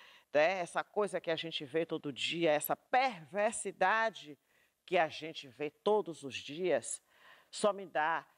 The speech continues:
energia para continuar lutando contra esse preconceito, essa estrutura, é, perversa e radical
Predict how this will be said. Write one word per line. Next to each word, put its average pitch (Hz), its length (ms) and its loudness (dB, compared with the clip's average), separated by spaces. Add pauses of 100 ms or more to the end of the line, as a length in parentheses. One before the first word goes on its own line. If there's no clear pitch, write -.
(400)
energia 190 1040 0
para 175 380 -2
continuar 214 720 0
lutando 208 760 -4 (680)
contra 202 720 2 (100)
esse 180 260 -6 (280)
preconceito, 196 800 -2
essa 180 260 0
estrutura, 208 960 2 (560)
é, 170 140 2
perversa 190 960 0
e 175 60 -8
radical 151 880 -2